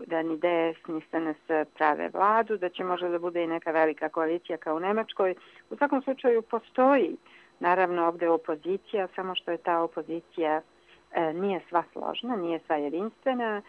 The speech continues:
i građani sada, posle iskustva sa Socijalističkom partijom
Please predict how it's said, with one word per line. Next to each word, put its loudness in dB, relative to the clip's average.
i 2
građani 2
sada, 2
posle -2
iskustva -2
sa 0
Socijalističkom -2
partijom -2